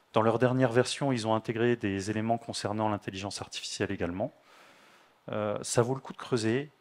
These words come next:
Après, voilà, c'est, ça va pas forcément être facile à appliquer du jour au lendemain dans les méthodes. On a des, la P P C E avait fait un,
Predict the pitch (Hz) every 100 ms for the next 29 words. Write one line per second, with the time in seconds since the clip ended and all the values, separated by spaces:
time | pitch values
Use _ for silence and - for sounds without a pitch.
0 | - - - 120 110 104 104 - 98 98
1 | 95 95 98 110 - _ - - - -
2 | 110 104 - 123 123 - 113 123 120 117
3 | - 131 120 104 - - 123 131 113 120
4 | 117 107 107 110 120 120 104 101 95 -
5 | 110 117 117 98 90 - - _ - 101
6 | 110 113 - 104 101 101 113 113 - 127
7 | 139 - 135 143 135 104 107 - 127 120
8 | 101 98 98 98 98 101 -